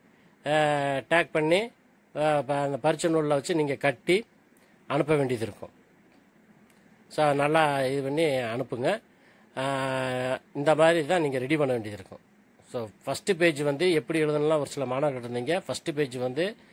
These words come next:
ஒண்ணு டி என் டி வெப்சைட்ல போட்டிருப்பாங்க, அப்படி இல்லைன்னா உங்களுடைய காலேஜ்ல இருந்தே உங்க இமெயிலுக்கு அனுப்பிச்சு விட்ருவாங்க. So, அதை தேவையான அளவு முன்கூட்டியே டவுன்லோட் பண்ணி வச்சுக்கோங்க.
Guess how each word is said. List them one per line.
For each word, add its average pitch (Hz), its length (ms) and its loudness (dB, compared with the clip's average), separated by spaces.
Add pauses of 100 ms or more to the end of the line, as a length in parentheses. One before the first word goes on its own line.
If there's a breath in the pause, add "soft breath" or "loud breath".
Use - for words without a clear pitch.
(420 loud breath)
ஒண்ணு 151 260 2
டி 165 120 4
என் 170 120 4
டி 151 140 -2
வெப்சைட்ல 139 500 0
போட்டிருப்பாங்க, 131 440 -4
அப்படி 143 400 0
இல்லைன்னா 147 240 0
உங்களுடைய 139 640 -2 (540 soft breath)
காலேஜ்ல 156 260 4
இருந்தே 156 320 2
உங்க 143 200 0
இமெயிலுக்கு 151 560 0
அனுப்பிச்சு 139 360 -2
விட்ருவாங்க. 131 500 -4 (100)
So, 123 140 -6
அதை 120 180 -6
தேவையான 160 400 2
அளவு 151 200 0
முன்கூட்டியே 151 500 -2
டவுன்லோட் 139 380 -2
பண்ணி 131 160 -4
வச்சுக்கோங்க. 127 520 -6